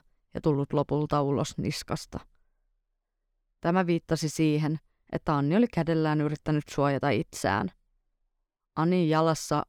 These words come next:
oli myös viisi pientä mustelmaa, jotka olivat selkeästi seurausta siitä, että hänestä oli pidetty kiinni tiukasti yhdellä kädellä.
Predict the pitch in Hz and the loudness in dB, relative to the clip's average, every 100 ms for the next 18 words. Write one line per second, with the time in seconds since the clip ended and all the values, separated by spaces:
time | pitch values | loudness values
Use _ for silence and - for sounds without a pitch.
0 | - 151 151 151 196 185 175 160 160 156 | -2 0 2 0 0 0 0 0 -2 0
1 | 147 151 156 - 143 143 143 139 170 _ | 0 0 -2 -2 -2 0 0 -2 -4 _
2 | _ _ - 151 - 143 170 254 - 165 | _ _ -8 -6 0 0 2 0 0 -2
3 | 160 156 - 160 156 151 151 151 - - | 0 -2 -2 -2 0 2 0 -2 -6 -2
4 | 160 151 143 147 - - 160 160 147 147 | 0 0 0 -4 -6 -6 -4 -2 0 0
5 | 151 - 226 - 160 151 160 - 151 147 | 0 0 0 0 -2 -2 -4 -4 -2 0
6 | 143 - 135 131 147 - 131 135 - 98 | -2 0 0 0 -4 -4 -4 -2 -2 -2
7 | 123 127 - - 196 | -2 -2 -4 -4 -6